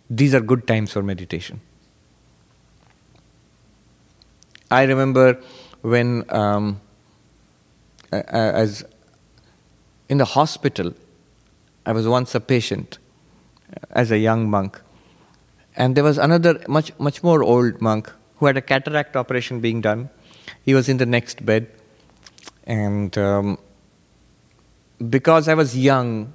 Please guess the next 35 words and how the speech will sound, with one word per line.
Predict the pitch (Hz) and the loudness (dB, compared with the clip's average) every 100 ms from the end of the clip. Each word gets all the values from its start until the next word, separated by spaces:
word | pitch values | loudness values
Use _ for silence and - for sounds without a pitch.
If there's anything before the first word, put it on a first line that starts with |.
| _ | _
and | - 110 107 107 107 | -8 -6 -4 -2 -2
I | 107 | 0
was | 113 - - - _ _ _ - - | 0 -2 -14 -20 _ _ _ -20 -14
in | - | -6
the | 107 | -2
hospital | 113 - 123 117 | -2 -2 -2 2
for | 117 | 0
a | |
pretty | 110 117 127 | 0 -2 0
long | 117 117 123 | 2 0 -2
time, | 113 107 | -4 -6
so | 120 131 127 - _ | -4 -2 -2 -4 _
you're | 120 139 | 0 2
lying | 135 143 156 139 | 2 2 0 0
down, | 120 123 - | 0 -2 -4
you | 202 | -2
don't | 247 | 0
feel | 220 175 | 0 0
like | 151 | 0
sleeping | - 131 117 101 90 - _ _ _ | 0 -2 -2 -2 -6 -8 _ _ _
after | 107 104 | -10 -8
some | 98 90 | -6 -6
time. | 80 85 - - - - _ _ _ - | -6 -10 -14 -20 -20 -20 _ _ _ -16
So | - 151 | 0 2
sometimes | 151 156 175 156 | 2 2 2 2
I | |
would | 147 139 | 0 0
stay | - 139 131 | 0 2 4
awake | 123 127 - | 2 0 0
whole | 123 120 | 2 2
night. | 98 85 - - _ _ _ _ _ - _ _ _ _ _ _ _ _ 135 | 0 -4 -8 -20 _ _ _ _ _ -20 _ _ _ _ _ _ _ _ 2
And | 143 | 4
I, | 147 147 | 4 4
I | 123 131 | 0 0
watched | 104 101 151 - - - | 2 2 0 -4 -12 -14